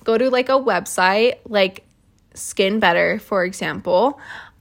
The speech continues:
um, Skin Better Science, and, like, look in your state for providers,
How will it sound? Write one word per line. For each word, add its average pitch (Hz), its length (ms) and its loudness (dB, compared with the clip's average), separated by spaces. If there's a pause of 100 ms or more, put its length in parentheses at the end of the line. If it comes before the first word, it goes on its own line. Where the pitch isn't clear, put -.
um, 202 400 2
Skin 214 220 -6
Better 202 200 2
Science, 175 760 -4
and, 202 220 -4
like, 190 200 -4
look 196 280 -2
in 226 100 -2
your 240 120 -2
state 190 340 -6
for 202 140 -6
providers, 185 960 -4